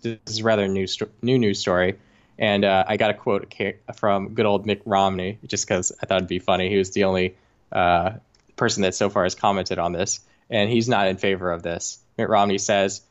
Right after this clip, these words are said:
"We can't have student athletes driving around on campus with Ferraris."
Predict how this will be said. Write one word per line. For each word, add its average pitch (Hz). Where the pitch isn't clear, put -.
"We 120
can't 135
have 113
student 107
athletes 101
driving 101
around 98
on 95
campus 101
with 101
Ferraris." 95